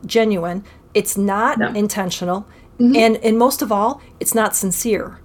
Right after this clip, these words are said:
Speaker 1: And
Speaker 2: Right.
Speaker 1: when we get an email or we get a connection from LinkedIn, you can really read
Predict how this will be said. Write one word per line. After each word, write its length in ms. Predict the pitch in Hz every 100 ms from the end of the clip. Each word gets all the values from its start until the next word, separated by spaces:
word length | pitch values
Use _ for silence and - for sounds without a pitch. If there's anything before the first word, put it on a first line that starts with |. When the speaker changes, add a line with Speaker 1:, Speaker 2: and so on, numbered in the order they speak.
| - - - _
Speaker 1:
And 260 | 240 226 220
Speaker 2:
Right. 80 | -
Speaker 1:
when 160 | 196
we 180 | 202 185 - - _
get 180 | - 202
an 120 | 208
email 560 | 202 214 214 214 214 233 - -
or 180 | 202
we 100 | 190
get 200 | 180 196
a 60 | 190
connection 480 | 196 190 185 - 202
from 200 | 196 185
LinkedIn, 440 | 190 202 220 226 - - - - - -
you 200 | 202 247
can 440 | 285 269 262 247 -
really 360 | 214 233 233
read 540 | 190 190 208 214 220